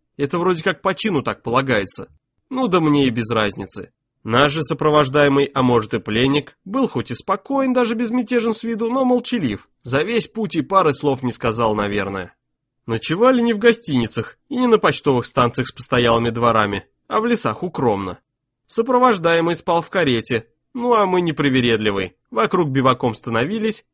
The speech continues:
распрягшие и расседлав лошадей. Сначала поля с лесами вперемешку тянулись, потом просто леса пошли. Кедровик всё больше, чистый и светлый.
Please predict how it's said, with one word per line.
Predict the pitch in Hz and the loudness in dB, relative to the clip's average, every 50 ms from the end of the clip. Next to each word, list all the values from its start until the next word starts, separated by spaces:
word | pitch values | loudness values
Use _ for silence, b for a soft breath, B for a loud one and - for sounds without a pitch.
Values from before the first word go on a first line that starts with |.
| _ - | _ -6
распрягшие | - 180 170 - - 175 180 151 - - - 170 | -4 -4 -4 -4 -4 -2 0 0 0 -2 -2 -2
и | 151 | -2
расседлав | 139 131 - 143 123 131 127 123 - | -2 -2 -4 -4 0 0 0 0 0
лошадей. | 127 127 123 - 127 117 107 104 98 95 92 _ _ _ _ _ _ _ _ _ _ _ _ _ _ _ | -2 -6 -4 -4 -6 -6 -6 -6 -8 -8 -10 _ _ _ _ _ _ _ _ _ _ _ _ _ _ _
Сначала | - - 143 135 127 - 262 262 247 160 | -8 -2 -2 0 0 2 2 2 2 2
поля | 123 - 123 123 123 120 117 | 2 2 2 2 4 2 0
с | - | 0
лесами | - 120 113 - 196 214 214 214 202 | -4 -6 -4 -2 0 0 2 0 0
вперемешку | - - 208 190 190 190 196 180 - - 185 | -2 -2 -4 -2 0 0 -2 -2 -2 -6 -8
тянулись, | - - 185 180 180 180 175 175 - | -4 -4 -2 -2 -2 -2 -2 -4 -4
потом | - 131 117 - 170 180 196 180 | -2 -2 -2 -2 -2 -4 -4 -2
просто | - 135 127 127 123 - 139 | -2 0 0 0 0 -2 -2
леса | 127 127 123 - 123 110 | -2 -2 -2 0 -2 -4
пошли. | 107 - 107 - - - 110 101 90 - _ _ _ | -2 -2 -6 -6 -4 -8 -8 -8 -10 -12 _ _ _
Кедровик | - 127 117 120 113 113 120 120 113 | -8 -4 0 2 2 2 2 0 -2
всё | - - 117 104 | -2 -2 -4 -2
больше, | 101 110 107 104 - - 104 98 | 0 0 -2 -2 -2 -6 -12 -12
чистый | - - - 226 233 214 - - 190 151 | -10 -8 -6 -4 -4 -4 -4 -6 -8 -6
и | - 147 | -4 -6
светлый. | 131 - - 113 110 110 107 - 104 95 92 _ | -6 -6 -6 -4 -4 -4 -4 -6 -10 -12 -12 _